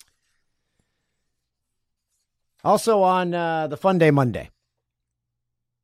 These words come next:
my mom, Sandra O'Toole, made her picks on Wild Card Weekend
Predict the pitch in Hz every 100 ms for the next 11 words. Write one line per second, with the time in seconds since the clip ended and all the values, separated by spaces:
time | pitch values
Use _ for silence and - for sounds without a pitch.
0 | _ _ _ _ _ _ _ 147 156 160
1 | - - 160 147 123 127 117 - 101 62
2 | - _ _ _ _ _ _ _ 113 123
3 | 120 95 120 101 - 101 92 82 123 120
4 | 101 85 113 104 90 90 95 -